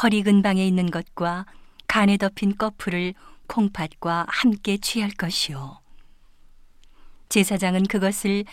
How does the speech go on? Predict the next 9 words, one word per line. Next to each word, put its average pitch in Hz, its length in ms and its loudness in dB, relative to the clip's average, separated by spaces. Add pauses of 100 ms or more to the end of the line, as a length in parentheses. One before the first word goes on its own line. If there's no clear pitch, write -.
(240)
단 208 320 4
위에 202 400 2
불사를지니 160 1040 -4 (600)
이는 175 320 2 (300)
화제로 196 480 0
드리는 175 380 0
식물이요 156 760 -2 (360)
향기로운 190 600 2
냄새라. 147 760 -4